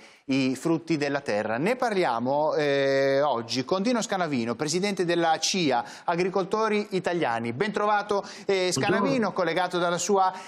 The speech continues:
Speaker 1: Asti. Intanto, sulla scorta di quello che abbiamo visto in questo piccolo brano di, eh, servizio, ma gli italiani stanno ritornando al lavoro della terra?
Speaker 2: Beh sì, diciamo che c'è un certo interesse che è anche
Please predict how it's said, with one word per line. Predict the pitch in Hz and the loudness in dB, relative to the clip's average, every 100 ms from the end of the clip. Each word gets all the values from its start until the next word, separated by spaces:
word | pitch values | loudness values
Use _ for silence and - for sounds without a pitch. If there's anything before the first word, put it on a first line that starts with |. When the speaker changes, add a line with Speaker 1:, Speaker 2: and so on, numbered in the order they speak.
| - | -4
Speaker 1:
Asti. | - 277 269 - 226 208 208 | 0 2 0 0 0 2 2
Intanto, | 226 233 269 180 151 160 | 0 0 0 0 0 -2
sulla | - 190 | 0 0
scorta | 180 262 277 269 | 0 0 0 0
di | 214 | 0
quello | 208 208 | 2 0
che | 196 | 0
abbiamo | 180 190 | 0 0
visto | 180 220 202 | 0 0 -2
in | 170 | -2
questo | 165 - 160 | -2 0 -2
piccolo | - 208 208 185 | -2 -2 0 0
brano | 160 175 180 170 | 0 0 0 0
di, | 170 170 175 | 2 2 2
eh, | 165 165 156 | 2 2 2
servizio, | - 180 147 123 143 | -2 0 0 -2 0
ma | 156 170 | 0 -2
gli | - 190 233 | -2 0 2
italiani | 254 247 247 285 311 262 202 | 0 0 0 0 0 -2 -2
stanno | - 180 180 180 | -2 -2 0 0
ritornando | 175 214 214 214 214 240 185 139 127 127 - - - | 0 -2 0 -2 0 0 0 -2 -2 -2 -4 -18 -6
al | 170 175 | -2 0
lavoro | 180 202 196 | 2 2 0
della | 185 180 | 0 0
terra? | 202 139 92 95 92 - _ _ _ _ _ _ _ _ _ _ _ _ _ _ _ _ | 0 -2 -2 -6 -8 -12 _ _ _ _ _ _ _ _ _ _ _ _ _ _ _ _
Speaker 2:
Beh | 196 233 | 0 0
sì, | - 233 208 160 156 156 147 | 2 2 2 2 2 0 0
diciamo | 170 202 226 190 | 0 0 0 2
che | 175 | 0
c'è | 175 208 208 | 2 2 2
un | 180 175 | 2 0
certo | 175 160 - | 0 0 0
interesse | 185 170 175 160 147 131 - 180 190 | -2 0 0 2 0 0 0 0 0
che | - 165 185 180 | 2 0 2 2
è | |
anche | 170 190 190 - 165 156 - - | 2 0 0 0 2 2 -2 -12